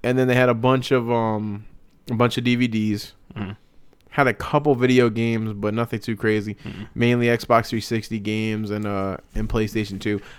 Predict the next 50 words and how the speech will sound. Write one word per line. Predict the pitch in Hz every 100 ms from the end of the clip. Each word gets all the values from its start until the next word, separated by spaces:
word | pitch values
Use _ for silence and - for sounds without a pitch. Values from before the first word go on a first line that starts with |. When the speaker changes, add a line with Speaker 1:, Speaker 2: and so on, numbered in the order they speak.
| -
Speaker 1:
I've | - 123
gotta | 143 147
do | 156 147
my | 139
research | 123 123 123 117
on | 110
PlayStation | 120 110 120 104 -
two | 120
games | 110 107 101
'cause | 107
I | 107
gotta | 117 110
believe | 110 110
there's | 107 104
some | 110
gems | 107 113 110 117
out | 117
there | 135 131
that | 107
I'm | 107
not | 110 90
really | 101 104
into. | 98 107 -
Like, | 98
I'm | 107
not | 113 104
really | 113
Speaker 2:
The |
Speaker 1:
focused | 107 113 117
on. |
Speaker 2:
Bouncer. | 117 143 101 98 - - - - - _ _ - - _ _ - - _ _ _ - - -
Speaker 1:
Alvaro's, | 107 117 104
like, | 104
the | 87 -
only, | 113 110 107 -
Alvaro | 143 131 127 151
and | 135
Henry | - 135 113 104
are |
the | 104
only | 107
ones | 107 107
that | 104
really | 101 95
would | 98 92
know | 76
what | 78
the | -
fuck | 73
you're | -